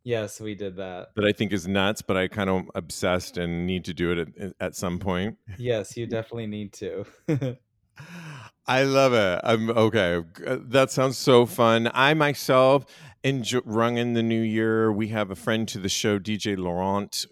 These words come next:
Speaker 2: who has our theme song actually for this show. He is a producer, D J, and did a Twitch broadcast that I helped him record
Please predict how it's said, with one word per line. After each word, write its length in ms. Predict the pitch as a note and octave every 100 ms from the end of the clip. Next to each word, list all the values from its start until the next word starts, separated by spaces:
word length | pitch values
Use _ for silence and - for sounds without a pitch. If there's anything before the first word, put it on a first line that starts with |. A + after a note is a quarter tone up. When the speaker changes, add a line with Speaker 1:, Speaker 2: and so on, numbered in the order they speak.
| G2
Speaker 2:
who 540 | G#2 G2+ G2+ G2+ F#2+ - - _
has 600 | - G2+ G2+ G2 F#2+ F#2 -
our 120 | A#2
theme 260 | - D#4 D4+
song 300 | B2+ F#2 F2+
actually 320 | G2 - F2
for 420 | - G#2+ G2 G2
this 180 | F#2 A2+
show. 600 | - E3+ F#3+ F2+ F#2+ C3+ - - - _
He 600 | - C3 C3 C3 C3 C3 -
is 560 | - A2+ A2+ A2 G#2+
a 140 | A2 G2+
producer, 580 | A2+ F#2+ A#2 - A2+ G#2+
D 220 | G#2+ G#2+
J, 540 | G2+ G2+ G2 G2 G2 -
and 280 | G2 G2 G2+
did 180 | B2+ A2
a 500 | G#2 G2+ G2 F#2+ G2 - _
Twitch 760 | - - F3+ B2 - - - -
broadcast 1040 | - A2 C3 D3 - G#2+ D#2 C#2 E2 - -
that 120 | C3 B2
I 140 | D#3
helped 440 | F#3+ F#3 D#3+ - D3+
him 460 | D3 B2+ B2+ B2
record 840 | G#2+ - - C#3+ D#3 A#2 G2 G2